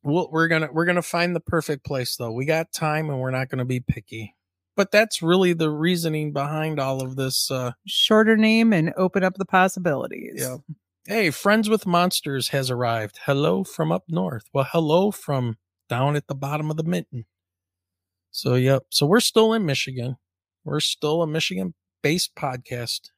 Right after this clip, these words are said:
Speaker 1: as of right now, and probably for the next few years still. But, yep. Happy holidays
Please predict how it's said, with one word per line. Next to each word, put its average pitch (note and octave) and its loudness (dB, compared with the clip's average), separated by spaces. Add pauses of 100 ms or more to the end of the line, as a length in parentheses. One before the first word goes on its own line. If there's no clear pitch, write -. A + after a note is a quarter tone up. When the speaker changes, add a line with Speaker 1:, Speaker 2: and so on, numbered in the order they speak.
(160)
Speaker 1:
as C3 -2
of C#3+ -4
right C#3 0
now, A#2+ -4
and C#3 -10
probably B2 -4
for C#3+ -8
the C#3+ -6
next D3 -4
few E3 -2
years C#3+ 0
still. B2+ -4 (140)
But, B2+ -4 (1080)
yep. D3+ 2 (680)
Happy D3+ 0
holidays D3+ 0